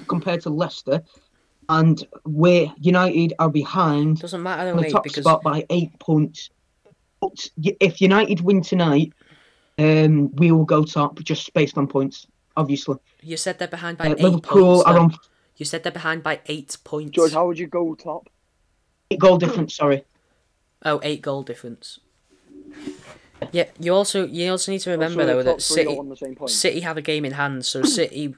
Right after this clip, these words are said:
Speaker 2: realistically, 'cause you gotta think about who the, who City are and who they're playing against,
Speaker 3: Oh,
Speaker 2: City
Speaker 3: top.
Speaker 2: are gonna be top. Right, I think we're, um,
Speaker 1: For a short period, I'd say.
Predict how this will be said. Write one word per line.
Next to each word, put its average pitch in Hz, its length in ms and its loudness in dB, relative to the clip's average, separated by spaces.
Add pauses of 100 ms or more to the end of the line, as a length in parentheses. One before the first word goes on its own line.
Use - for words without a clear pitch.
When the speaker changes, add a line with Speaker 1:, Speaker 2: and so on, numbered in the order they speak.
Speaker 2:
realistically, 135 720 -6
'cause 123 140 -16
you 127 60 -10
gotta 135 160 -6
think 127 140 -10
about 123 180 -10
who 127 140 -10
the, 117 200 -12
who 151 120 -8
City 120 280 -6
are 113 220 -6
and 110 100 -16
who 123 80 -10
they're 110 100 -10
playing 123 260 -8
against, 117 400 -12 (400)
Speaker 3:
Oh, 127 80 -8
Speaker 2:
City - 160 -8
Speaker 3:
top. 117 80 -8
Speaker 2:
are 113 40 -10
gonna - 180 -16
be 95 100 -18
top. - 240 -16 (4000)
Right, 139 380 -6
I 131 80 -4
think 175 300 -4
we're, 160 480 2
um, 147 60 -2
Speaker 1:
For - 80 6
a - 40 8
short 294 320 6
period, 147 400 4
I'd 151 80 -2
say. - 220 0